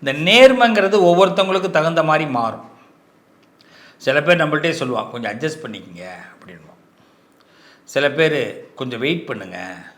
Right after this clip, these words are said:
அப்படின்வாங்க. இந்த து-, விருச்சக ராசிக்கு இதெல்லாம் சொன்னாலே பிடிக்காது.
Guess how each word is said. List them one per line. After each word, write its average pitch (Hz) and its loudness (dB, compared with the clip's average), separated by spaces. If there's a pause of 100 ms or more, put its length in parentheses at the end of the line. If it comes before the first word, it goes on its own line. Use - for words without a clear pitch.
(260)
அப்படின்வாங்க. 82 -20 (760)
இந்த 113 -10
து-, 147 -6
விருச்சக 165 2
ராசிக்கு 160 6
இதெல்லாம் 143 0
சொன்னாலே 151 0
பிடிக்காது. 123 -6